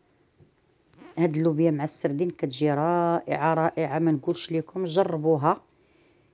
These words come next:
يعني السردين ماشي نديروه هكا غير مع ال-، الفلفله ومطيشه وهذا، كنغيروا، كنحاولوا نغيروا الاكلات فيه،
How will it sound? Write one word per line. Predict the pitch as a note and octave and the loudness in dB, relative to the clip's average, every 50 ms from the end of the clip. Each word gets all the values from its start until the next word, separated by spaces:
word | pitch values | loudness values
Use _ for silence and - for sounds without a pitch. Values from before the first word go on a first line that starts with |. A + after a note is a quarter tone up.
| _ _ _ _ | _ _ _ _
يعني | D#3+ E3+ D#3+ F3 G3+ | 4 4 4 4 2
السردين | G3 - - - F3 D#3 D#3 G#3+ G#3 G3 | 2 2 2 0 0 2 0 0 0 0
ماشي | F#3 F3 - - A3+ | -2 -2 -2 -2 -2
نديروه | G#3 F3+ D3+ F3+ F3 F3 C3+ | -2 2 2 2 2 2 0
هكا | - E3+ - - - E3 C#3+ | -2 -6 -6 -4 -4 -2 2
غير | E3 E3+ D#3 | 2 2 2
مع | D3+ D3 C#3+ D3+ D#3+ | 2 0 2 2 0
ال-، | E3 D#3+ D#3+ D#3+ | 0 2 2 2
الفلفله | D#3 D3+ D3 - - D3+ - - - D#3+ D#3 D#3+ | 0 0 -2 -6 -12 -14 -10 -2 2 4 6 6
ومطيشه | D#3 D#3 D#3 D3+ - - D#3+ D3+ - - D#3+ D3+ | 6 4 2 0 0 -2 -4 -4 -2 -2 0 0
وهذا، | D3+ C#3+ D3 D3+ D3+ F#3 G3+ - _ - - - _ _ _ _ _ _ _ - | 0 2 0 0 0 0 -2 -2 _ -20 -20 -20 _ _ _ _ _ _ _ 0
كنغيروا، | G3+ F#3 F3+ D#3+ - G3 A3+ A#3 G#3 F#3 F#3 F3+ G3+ | 2 4 4 4 6 4 4 4 4 4 6 6 4
كنحاولوا | G3+ - - F3+ - - - A3+ A3+ G3+ F#3+ | 2 0 -4 -6 -4 0 2 2 2 4 2
نغيروا | F3+ E3 C#3+ E3+ E3 E3+ E3+ E3+ | 0 0 2 2 4 4 4 4
الاكلات | E3 - - D#3+ - - E3+ D#3 D#3+ D#3 | 2 0 -4 -10 -4 -4 -2 -2 -2 -4
فيه، | - - - - B3 C#4+ | -4 -8 -4 -2 -2 -2